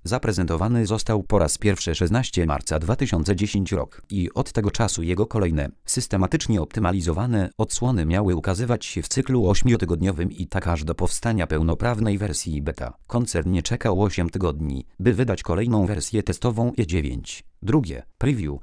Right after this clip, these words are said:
aplikacji mogą pobierać i instalować posiadacze systemów operacyjnych Windows Vista S P dwa, Windows siedem i Windows Server. Rok. W piętnaście megabajtowy plik instalacyjny można zaopatrzyć się na stronie Internet Explorer Test Drive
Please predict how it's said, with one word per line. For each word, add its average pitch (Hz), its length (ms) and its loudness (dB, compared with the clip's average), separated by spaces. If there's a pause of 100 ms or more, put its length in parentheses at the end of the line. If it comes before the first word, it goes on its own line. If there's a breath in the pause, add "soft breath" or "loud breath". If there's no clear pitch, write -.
(120)
aplikacji 92 640 0
mogą 90 300 2
pobierać 90 580 0
i 104 260 2
instalować 87 640 0
posiadacze 107 560 0
systemów 92 420 0
operacyjnych 73 720 -2
Windows 85 460 2
Vista 92 360 -2
S - 140 -4
P 104 120 4
dwa, 87 320 0 (120)
Windows 95 480 2
siedem 78 360 0
i 78 100 2
Windows 92 400 2
Server. 113 440 0
Rok. - 320 -6
W - 100 4
piętnaście 113 640 2
megabajtowy 80 580 2
plik 117 280 -4
instalacyjny 98 680 0
można 110 300 0
zaopatrzyć - 640 -2
się - 160 -4
na 98 120 2
stronie 82 340 -2
Internet 85 480 0
Explorer 117 500 0
Test - 300 -6
Drive 80 480 -2